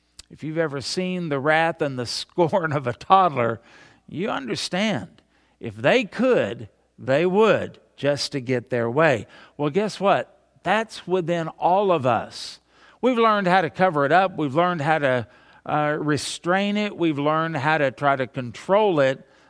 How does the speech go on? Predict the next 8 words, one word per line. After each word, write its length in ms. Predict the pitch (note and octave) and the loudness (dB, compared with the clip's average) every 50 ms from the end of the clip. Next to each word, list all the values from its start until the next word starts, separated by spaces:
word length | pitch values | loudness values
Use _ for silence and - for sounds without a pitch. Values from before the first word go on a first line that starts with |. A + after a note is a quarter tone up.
| _ _ | _ _
but 160 | - B2 C3+ | -4 -4 -4
it's 180 | C#3+ - - - | -4 -4 -6 -12
still 360 | - - D#3 D#3+ D3+ D3 C3+ | -10 -8 -8 -6 -6 -4 -4
there, 460 | C3 B2+ B2+ C3 A#2+ G2+ G2 - _ _ _ _ _ _ _ _ | -2 0 0 0 0 -2 -6 -12 _ _ _ _ _ _ _ _
that 160 | - C3 C3 | -2 -2 0
hostility. 760 | A#2 B2+ C#3+ C#3 - - - D3 D3 D3 D3 D3 B2 B2 A2+ - - - - | 2 0 0 0 -2 -8 -6 -4 -4 -2 -2 -2 -2 -2 -4 -6 -10 -12 -4
And 180 | - D#3+ D#3 C3+ | -2 -2 -2 -2
sometimes 1160 | - - - B3 C4 C#4+ C#4 B3 - E3 D3 C3 B2 A2+ A#2 C3 D3 D#3+ E3 D3 - - - | -4 -4 0 0 0 0 -2 -4 0 2 2 2 2 0 -2 -4 -6 -6 -8 -8 -8 -10 -14